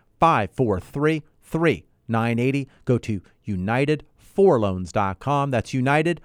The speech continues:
the number four, loans dot com. When you're on there, you can register, get our newsletter, go to our show site at your real estate life dot com. You can listen to past programs,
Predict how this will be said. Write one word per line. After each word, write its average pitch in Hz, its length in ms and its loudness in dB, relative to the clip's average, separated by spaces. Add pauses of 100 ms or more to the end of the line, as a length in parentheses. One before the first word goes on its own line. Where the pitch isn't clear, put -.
(120)
the 160 100 2
number 190 340 4
four, 135 480 4 (180)
loans 135 540 0 (220)
dot 135 320 4
com. 131 500 2 (240)
When 117 220 -2
you're 110 160 0
on 131 180 0
there, 180 240 0 (260)
you 110 120 -8
can 92 180 -6
register, 131 460 -2
get 110 180 0
our 87 160 -4
newsletter, 147 560 0
go 113 160 -2
to - 200 -8
our 90 100 -2
show 160 260 -2
site 147 400 -2
at 95 240 -12
your 117 320 2
real 98 240 -6
estate 90 300 -8
life 92 280 -6
dot 85 220 -8
com. 156 400 -2 (220)
You 113 80 -10
can 98 100 -6
listen 87 240 -10
to 82 60 -12
past 95 400 -8
programs, 151 640 0